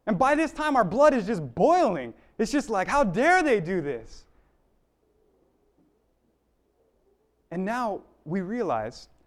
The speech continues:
okay, our sin put him, our sin too, put him on the tree. And this is the message that you hear.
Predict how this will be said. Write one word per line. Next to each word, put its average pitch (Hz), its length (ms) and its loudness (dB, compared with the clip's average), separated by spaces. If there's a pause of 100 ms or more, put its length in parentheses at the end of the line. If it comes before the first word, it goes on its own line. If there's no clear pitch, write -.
(400)
okay, 139 300 -4
our 214 260 -10
sin 247 420 -12
put 254 260 -16
him, 277 340 -14 (440)
our 330 280 -2
sin 120 360 -10
too, - 360 -14 (420)
put 233 160 -10
him 220 100 -12
on 208 120 -12
the 208 80 -16
tree. 113 320 -14
And 190 120 -2
this 311 120 -6
is 277 80 -8
the 233 80 -6
message 190 340 -8
that 170 140 -8
you 190 80 -14
hear. 170 320 -16